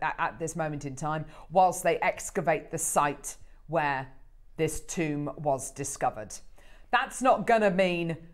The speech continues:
that there's gonna be, y-, you know, that's not gonna mean that the mining area is closed for a few months. It's gonna be, you know, arguably years because of this discovery.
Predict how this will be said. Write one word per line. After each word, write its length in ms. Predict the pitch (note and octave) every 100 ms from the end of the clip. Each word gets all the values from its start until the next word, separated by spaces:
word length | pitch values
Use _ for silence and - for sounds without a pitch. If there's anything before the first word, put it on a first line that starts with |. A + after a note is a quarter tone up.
| - -
that 240 | F3 F3
there's 200 | F3+ F3+
gonna 180 | F#3+ E3+
be, 280 | E3+ D#3+ D#3
y-, 180 | F#3 G#3+
you 60 |
know, 120 | F#3 D#3
that's 240 | G3 G3+
not 120 | A3
gonna 160 | G3 F3+
mean 160 | F3+
that 100 | E3
the 60 | F3+
mining 340 | F3 F3 E3+
area 260 | E3 D#3 D#3
is 100 | D3+
closed 320 | D3+ D#3+ D#3
for 100 | D3+
a 60 | C#3+
few 200 | C#3 D#3
months. 300 | D3+ C#3+ C3+
It's 100 | C#3
gonna 200 | - D#3+
be, 140 | D3+
you 120 | D3 D#3+
know, 140 | D3 -
arguably 640 | G3+ F3+ E3+ D#3+ C#3+ C#3 -
years 760 | D#3 C#3 D#3+ C3+ A2+ A2 - - - - - - - - - - -
because 400 | G3 G3+ B3 G#3+
of 120 | -
this 200 | F#3+ -
discovery. 760 | F3 E3 - D#3 C3 A2+ G#2